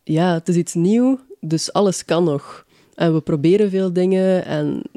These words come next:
ja, bijvoorbeeld dat we dan deze zomer naar Kopenhagen gaan voor een festival. Ja, dat is, dat gaat mega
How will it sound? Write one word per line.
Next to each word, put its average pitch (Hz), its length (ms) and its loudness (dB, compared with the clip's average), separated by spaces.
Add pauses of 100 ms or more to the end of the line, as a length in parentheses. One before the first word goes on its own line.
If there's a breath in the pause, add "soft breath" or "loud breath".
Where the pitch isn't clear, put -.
(140)
ja, 151 220 0
bijvoorbeeld 151 500 -2
dat 151 100 -2
we 151 60 -2
dan 151 140 -2
deze 160 220 0
zomer 165 420 0
naar 156 180 -4
Kopenhagen 170 520 -2
gaan 185 200 0
voor 165 100 0
een 151 80 -2
festival. 160 680 -2 (760 soft breath)
Ja, 156 240 0
dat 139 120 -4
is, - 260 -10
dat - 160 -8
gaat 147 160 -2
mega 160 520 0